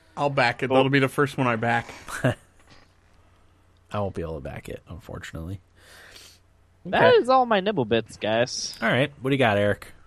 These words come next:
Speaker 1: Me?
Speaker 3: Yeah.
Speaker 1: Uh, the next Xbox One E A Access game has been announced. Battlefield Hardline is coming to the Vault this October.
Speaker 2: Yeah.
Speaker 1: Uh, it's a fairly new release.
Speaker 3: Yeah. It came out early this year, wasn't it?
Speaker 1: Yeah.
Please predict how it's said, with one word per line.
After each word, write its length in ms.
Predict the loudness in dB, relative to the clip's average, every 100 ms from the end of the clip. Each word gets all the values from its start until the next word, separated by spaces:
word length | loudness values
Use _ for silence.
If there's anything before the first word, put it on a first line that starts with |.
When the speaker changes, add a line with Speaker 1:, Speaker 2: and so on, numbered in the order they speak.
| -20 -20 -14
Speaker 1:
Me? 480 | -8 -6 -6 -6 -8 -14 -16
Speaker 3:
Yeah. 280 | -16 -16 -18 -20 -16
Speaker 1:
Uh, 600 | 0 4 6 6 4 4 2
the 140 | 2
next 380 | 4 2 0 -2
Xbox 480 | 0 0 -2 -2 0
One 280 | 0 0 0
E 140 | 0 2
A 160 | 4
Access 500 | 6 4 2 0 0 0
game 280 | -2 0
has 100 | -2 -4
been 160 | -2
announced. 580 | -2 0 -2 -4 -10 -16 -8
Battlefield 600 | 2 4 4 2 0 2
Hardline 520 | -2 0 0 0 -2
is 120 | -6
coming 280 | -10 -8 -6
to 60 | -4
the 80 | -2
Vault 280 | -2 -2
this 180 | -4 -6
October. 520 | -8 -8 -10 -10 -10 -16 _ _ _ _ _ _ -12
Speaker 2:
Yeah. 520 | 0 2 2 0 -4
Speaker 1:
Uh, 40 | -6
it's 140 | -10
a 60 | -16 _ -20
fairly 340 | -4 -4 -2 -4
new 220 | -2 -2
release. 560 | 0 0 0 -2 -4
Speaker 3:
Yeah. 280 | -2 0 -2 -6 -20 -20 -18
It 60 |
came 180 | -10 -6
out 480 | -4 -4 -4 -8 -12 _ _ -4
early 300 | -2 0 0
this 240 | -2 -4
year, 220 | -2 -2
wasn't 240 | 0 0 2
it? 40 |
Speaker 1:
Yeah. 260 | 2 2